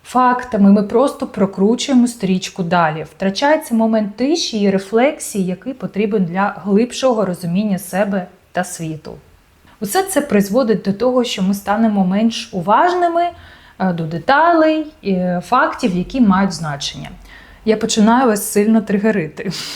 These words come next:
<laughs> І, можливо, я трохи негативно налаштувала це відео. Але, е, давайте розглянемо й іншу сторону медалі, як такий контент може бути корисним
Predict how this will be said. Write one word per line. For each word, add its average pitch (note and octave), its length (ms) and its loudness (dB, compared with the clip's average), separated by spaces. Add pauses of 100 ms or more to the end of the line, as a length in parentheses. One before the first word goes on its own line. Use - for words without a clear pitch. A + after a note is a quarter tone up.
<laughs> A3+ 340 -2
І, A3+ 100 2
можливо, G#3 720 0 (1400)
я D#4 120 2
трохи D4 320 2
негативно A#3 720 4
налаштувала G3 720 2
це G3+ 200 -4
відео. D#3+ 420 -4 (500)
Але, A3+ 360 2
е, G#3+ 840 0
давайте C4+ 340 0
розглянемо B3 680 2
й A#3 200 0
іншу B3 400 2
сторону E3 420 -4
медалі, C#4+ 540 0 (480)
як C4 460 2
такий G#3 260 -6
контент A#3 720 -2
може A#3 480 2
бути G#3+ 340 -4
корисним G3+ 800 0